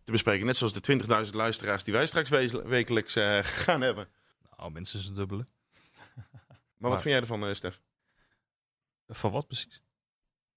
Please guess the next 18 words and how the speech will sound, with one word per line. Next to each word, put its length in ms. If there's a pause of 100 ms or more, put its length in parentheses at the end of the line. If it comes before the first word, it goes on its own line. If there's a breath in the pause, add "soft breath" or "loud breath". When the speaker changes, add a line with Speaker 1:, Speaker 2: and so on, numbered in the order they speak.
(140)
Speaker 1:
Van 100
de, 180
van 160
wat, 160
wat 160
Aukje 280
net 180
ze-, 200
zei, 300
over 240
beantwoording 380
van 100
je 60
vragen. 360
Speaker 2:
Oh, 220
ja, 160
nee, 460
eh, 520